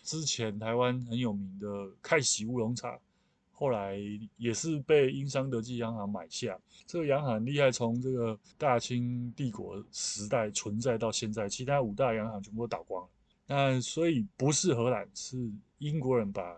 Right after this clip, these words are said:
咖啡带到台湾。可是前面我有讲，英国不是喜欢喝茶吗？为什么英国人会做了这件匪夷所思的事情呢？其实英国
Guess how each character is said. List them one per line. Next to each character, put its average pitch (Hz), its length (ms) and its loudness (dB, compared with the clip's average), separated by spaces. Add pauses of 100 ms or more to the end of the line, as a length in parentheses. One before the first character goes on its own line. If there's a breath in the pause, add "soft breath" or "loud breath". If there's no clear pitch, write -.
咖 110 160 -4
啡 110 180 -2
带 117 180 0
到 107 100 2
台 - 160 -10
湾。 64 160 -12 (240 soft breath)
可 - 120 -8
是 196 300 4
前 139 200 2
面 175 160 4
我 127 140 6
有 147 100 4
讲， 120 280 0 (220)
英 202 220 8
国 143 140 4
不 135 120 -6
是 185 120 2
喜 156 100 -4
欢 160 120 0
喝 180 200 2
茶 117 360 0
吗？ 139 260 2 (340)
为 208 200 6
什 139 180 2
么 131 140 4
英 170 180 2
国 160 160 6
人 120 100 6
会 135 360 2 (240)
做 175 260 8
了 127 140 6
这 147 140 0
件 143 340 2 (180)
匪 113 340 -2
夷 117 220 0
所 107 300 -2
思 135 200 -2
的 127 80 4
事 113 160 0
情 95 300 -6
呢？ 90 60 -16 (260)
其 - 180 -2
实 175 220 0 (120)
英 202 220 10
国 127 380 4